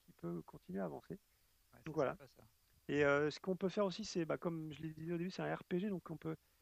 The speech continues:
Speaker 1: on peut personnaliser donc, le personnage. Donc, euh, c'est une raquette en fait, hein, le personnage, mais bon. Donc on peut lui donner une couleur, des habits, euh, ou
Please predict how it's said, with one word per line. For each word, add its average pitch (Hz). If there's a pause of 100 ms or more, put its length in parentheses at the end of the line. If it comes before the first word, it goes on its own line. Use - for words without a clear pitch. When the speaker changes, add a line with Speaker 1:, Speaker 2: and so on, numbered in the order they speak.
(180)
Speaker 1:
on 143
peut 165
personnaliser 202
donc, 190
le 165
personnage. 180
Donc, 160
euh, 143 (200)
c'est -
une 156
raquette 170
en 143
fait, -
hein, 135
le 135
personnage, 143
mais 135
bon. 127 (400)
Donc -
on 156
peut 165
lui 160
donner 165
une 165
couleur, 170
des 160
habits, 170
euh, 147
ou 143